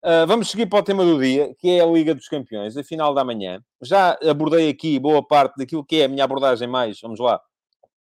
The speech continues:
ah, menos centrada no jogo e mais, ah, ah, relativa à problemática que este jogo acarreta. Ah, mas queria falar um bocadinho ainda do jogo para tentar perceber. Hoje achei muita piada, o meu amigo Blessing, ah, Lumoeno partilhou no Twitter um TikTok,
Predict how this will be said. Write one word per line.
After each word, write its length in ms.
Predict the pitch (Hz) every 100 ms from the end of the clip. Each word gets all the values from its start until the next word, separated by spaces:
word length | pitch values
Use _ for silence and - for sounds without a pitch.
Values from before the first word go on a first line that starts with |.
| _ _ _ _
ah, 220 | 110 101
menos 240 | 113 135 117
centrada 380 | 131 131 127 127
no 120 | 120
jogo 320 | 127 127 87 _ _ _ _
e 140 | 131 127
mais, 600 | 131 127 113 104 95 -
ah, 380 | 117 104 101 95
ah, 1000 | 107 101 95 95 90 90 85 85 82 85
relativa 320 | 104 123 131
à 60 | 127
problemática 1000 | - 135 123 120 123 117 101 - 104 92
que 140 | -
este 180 | 107 -
jogo 300 | 104 98 87
acarreta. 580 | 90 117 135 147 147 131 _ _ _ -
Ah, 160 | 123
mas 160 | 127 135
queria 180 | 165 160
falar 220 | 165 156
um 60 | 147
bocadinho 260 | 151 147
ainda 180 | 143 135
do 140 | 127
jogo 240 | 110 131 131
para 140 | 143 135
tentar 280 | 135 135
perceber. 420 | - - 117 123 123 _ _
Hoje 220 | 170 151
achei 160 | -
muita 220 | 151 131 120
piada, 360 | - 117 113
o 60 | 113
meu 180 | 113 117
amigo 400 | 117 110 104 98
Blessing, 540 | 101 113 107 110 101 _ _ _ -
ah, 160 | 110
Lumoeno 580 | 104 123 120 117 120 113
partilhou 460 | - 113 - 113 113
no 80 | 104
Twitter 380 | 113 113 110 104
um 280 | 107 104
TikTok, 520 | 101 110 - 117 113